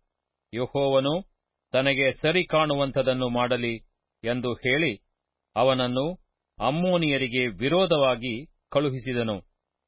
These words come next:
ಯೋವಾಬನು ಅವನ ಜನರು ಅರಾಮ್ಯರಿಗೆ ವಿರೋಧವಾಗಿ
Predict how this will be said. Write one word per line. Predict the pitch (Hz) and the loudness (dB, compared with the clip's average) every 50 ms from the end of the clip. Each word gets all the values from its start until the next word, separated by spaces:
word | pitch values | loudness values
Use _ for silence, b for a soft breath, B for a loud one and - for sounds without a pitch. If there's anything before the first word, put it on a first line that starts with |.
| _ _ _ _ _ _ - | _ _ _ _ _ _ -8
ಯೋವಾಬನು | 98 117 127 135 139 139 139 139 131 131 135 131 135 143 156 - _ _ _ _ _ _ _ _ - | -4 0 2 4 4 6 4 4 4 2 2 0 0 -2 -4 -8 _ _ _ _ _ _ _ _ 0
ಅವನ | 110 127 139 139 139 135 | 2 4 4 4 2 2
ಜನರು | 120 123 131 135 135 139 143 147 143 160 _ _ _ _ _ _ _ _ _ _ - | 0 0 0 0 0 0 0 -2 -2 -6 _ _ _ _ _ _ _ _ _ _ -6
ಅರಾಮ್ಯರಿಗೆ | 92 104 120 139 147 151 151 151 147 143 139 143 135 135 143 139 | -2 2 2 4 4 4 2 2 0 0 0 0 -2 -2 -2 -2
ವಿರೋಧವಾಗಿ | 127 120 127 147 165 170 165 147 147 147 147 139 135 131 123 131 127 117 - | -2 -2 0 0 2 2 0 0 0 2 2 2 2 0 -2 -4 -6 -8 -10